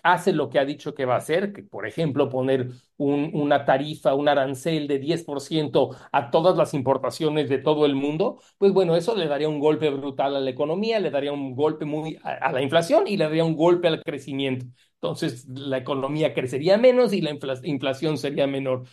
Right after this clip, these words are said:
También lo que plantea hacer con, con los migrantes, estas expulsiones masivas de las que nos ha hablado,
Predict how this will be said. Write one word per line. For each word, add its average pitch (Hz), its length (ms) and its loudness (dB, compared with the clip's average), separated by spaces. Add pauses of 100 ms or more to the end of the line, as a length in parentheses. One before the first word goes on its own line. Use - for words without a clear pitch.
(300)
También 151 320 2
lo 165 100 2
que 170 80 0
plantea 151 460 2
hacer 147 200 -2
con, 151 280 -6
con 135 600 -4
los 135 160 -4
migrantes, 202 1120 2
estas 127 420 -6
expulsiones 156 680 2
masivas 180 720 0
de 127 80 -8
las 110 180 -10
que 123 120 -10
nos 127 180 -6
ha 175 60 4
hablado, 185 580 6